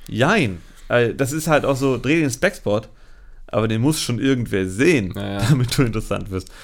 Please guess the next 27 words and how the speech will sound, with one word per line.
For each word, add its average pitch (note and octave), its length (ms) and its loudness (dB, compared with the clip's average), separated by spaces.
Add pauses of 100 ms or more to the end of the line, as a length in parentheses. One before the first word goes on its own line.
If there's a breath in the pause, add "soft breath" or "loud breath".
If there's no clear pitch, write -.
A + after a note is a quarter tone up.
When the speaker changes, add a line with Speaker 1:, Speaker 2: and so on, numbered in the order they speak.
(160 loud breath)
Speaker 1:
Und A2 80 -10
ich A#2 80 -8
finde, A#2+ 160 -8
da B2+ 380 -2
kommt C#3+ 180 -8
man B2+ 100 -8
wieder A#2+ 200 -2
an G2+ 80 -8
eine G#2 80 -4
ganz A2+ 200 -4
andere G#2 280 -8
Krux. - 400 -8 (600 soft breath)
Wie B2 120 -2
macht - 320 -6
man A2 160 -2
das, A#2+ 200 -2
was A#2 140 -8
man G2+ 140 -4
tut, A#2 300 -10
sichtbar? A2+ 680 -8 (960 soft breath)
Ähm, G#2 520 -2 (120)
und A2+ 320 -6 (100)
wie A#2+ 480 -4 (160)
werden A#2 360 0
überhaupt A2 400 -6
potenzielle A#2 600 -4
Kunden A#2+ 600 -6